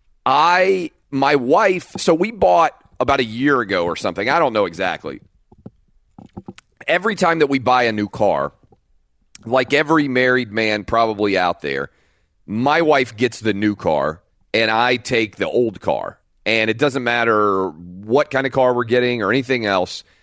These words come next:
My wife gets the new car and I get the old car. So about a year ago, we bought a Lincoln Navigator, all right? And when we bought it, they said,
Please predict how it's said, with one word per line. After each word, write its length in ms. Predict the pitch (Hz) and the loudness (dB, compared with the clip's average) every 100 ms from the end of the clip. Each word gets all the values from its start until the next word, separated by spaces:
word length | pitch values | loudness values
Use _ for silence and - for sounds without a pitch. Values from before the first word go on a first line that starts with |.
| _ _ | _ _
My 160 | 98 117 | -4 0
wife 280 | 117 143 127 | 2 0 0
gets 200 | 156 - | -2 -2
the 80 | |
new 160 | 123 113 | -2 -2
car 300 | 110 107 101 | 0 2 2
and 100 | 90 | 0
I 80 | 90 | -2
get 140 | 85 | -4
the 120 | 85 | -4
old 200 | 76 71 | -4 -4
car. 240 | - 50 - _ - - - | -8 -10 -10 _ -20 -20 -12
So 260 | - 143 135 | 0 2 2
about 200 | 165 247 | 2 0
a 40 | |
year 280 | 175 190 175 | 0 2 2
ago, 400 | 135 107 95 98 | 2 2 2 2
we 260 | 98 139 | 0 -2
bought 480 | 151 127 123 104 101 _ - | -2 2 4 4 0 _ -2
a 540 | 117 113 110 107 104 - | 2 2 0 -2 -6 -12
Lincoln 420 | 101 120 139 131 | -8 -4 -2 -2
Navigator, 600 | 104 87 69 65 57 - _ _ _ - | 0 -4 -6 -10 -12 -16 _ _ _ -4
all 100 | 90 | 0
right? 280 | 101 127 - _ _ _ 127 | 0 0 -4 _ _ _ -4
And 160 | 127 | 0
when 120 | 180 | 0
we 120 | 190 175 | 0 -2
bought 400 | 123 190 190 117 | 2 2 4 2
it, 200 | 113 _ _ _ _ _ | 0 _ _ _ _ _
they 220 | 120 151 | -2 -2
said, 600 | 156 - 190 170 120 117 | -2 0 2 4 2 0